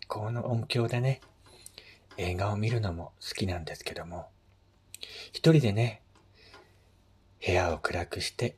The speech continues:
集中して見るのも好きなので、まあ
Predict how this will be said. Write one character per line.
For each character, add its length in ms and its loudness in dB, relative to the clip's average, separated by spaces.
集 300 2
中 220 2
し 80 0
て 260 2
見 100 4
る 100 10
の 120 10
も 80 -2
好 80 -6
き 180 0
な 100 0
の 120 -6
で、 340 -4
ま 380 6
あ 40 0